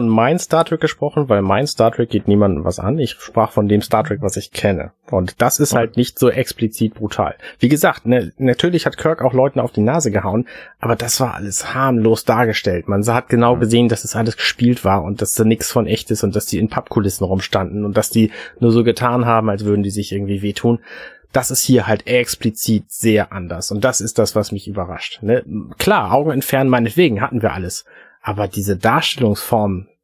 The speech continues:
Speaker 1: die hätt's für mich
Speaker 2: Mhm.
Speaker 1: halt nicht gebraucht. Das ist
Speaker 2: Ja.
Speaker 1: der Unterschied.
Speaker 2: Ja. Wobei, ich muss noch mal gerade, weil ich gerade Augen entfernen bin, es gibt einen Film, wo ich sowas noch viel, viel fieser finde. Dagegen ist das hier Kindergarten. Da ist mir egal, dass hier ein bisschen mehr Blut ist.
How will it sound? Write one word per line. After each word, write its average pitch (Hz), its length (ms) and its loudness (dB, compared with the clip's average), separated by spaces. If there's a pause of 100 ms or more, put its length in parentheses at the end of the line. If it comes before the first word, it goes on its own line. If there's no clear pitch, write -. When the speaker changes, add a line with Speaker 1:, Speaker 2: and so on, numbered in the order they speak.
(320)
Speaker 1:
die 160 180 4
hätt's 98 200 -6
für 110 100 -2
mich 95 160 -4
Speaker 2:
Mhm. - 40 -4
Speaker 1:
halt 85 100 -6
nicht 87 180 -14
gebraucht. - 340 -12
Das 127 140 2
ist 120 100 -4
Speaker 2:
Ja. - 40 -6
Speaker 1:
der 98 100 -2
Unterschied. 92 540 -8 (420)
Speaker 2:
Ja. - 160 -16 (960)
Wobei, 101 260 0
ich 131 140 -4
muss 135 160 -2
noch 127 80 2
mal 113 100 4
gerade, 107 300 2 (100)
weil 107 160 2
ich 107 120 -2
gerade 104 220 2
Augen 117 220 2
entfernen 117 360 2
bin, 107 120 2
es 98 300 -2
gibt - 180 -2
einen 120 160 4
Film, 117 320 2
wo 113 80 6
ich 107 80 4
sowas 107 260 2
noch 107 120 2
viel, 156 200 0
viel 147 180 0
fieser 120 420 0
finde. 87 480 -4 (360)
Dagegen 107 300 2
ist 110 120 0
das 113 120 0
hier 113 100 0
Kindergarten. 95 880 0
Da 107 100 2
ist 104 100 2
mir 110 120 4
egal, 104 220 2
dass 107 120 0
hier 113 100 2
ein 107 60 0
bisschen 107 220 2
mehr 98 100 2
Blut 113 260 -2
ist. 107 380 -4